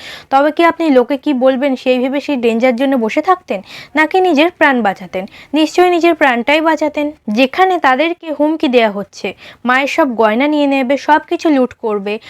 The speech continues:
সেখানে তারা কোন ভরসায় থাকবে? আজ মায়ের ভালো মন্দ কিছু হয়ে গেলে তার দায়িত্ব কি আপনারা নিতেন? একটা ভিডিওতে দেখানো হয়েছে, মাকে যখন নিয়ে যাচ্ছিল, তখন নাকি পাড়ার লোক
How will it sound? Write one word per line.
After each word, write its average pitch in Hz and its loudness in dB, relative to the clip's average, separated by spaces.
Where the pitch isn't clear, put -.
সেখানে 359 2
তারা 359 2
কোন 349 2
ভরসায় 220 -2
থাকবে? 185 -8
আজ 269 0
মায়ের 254 2
ভালো 233 -2
মন্দ 294 -2
কিছু 311 -2
হয়ে 285 4
গেলে 311 2
তার 285 0
দায়িত্ব 214 -4
কি - -2
আপনারা 302 2
নিতেন? 277 0
একটা 269 -2
ভিডিওতে 359 4
দেখানো 277 0
হয়েছে, 320 0
মাকে 254 2
যখন 311 0
নিয়ে 269 4
যাচ্ছিল, 302 2
তখন 262 -2
নাকি 302 -2
পাড়ার 247 2
লোক 311 0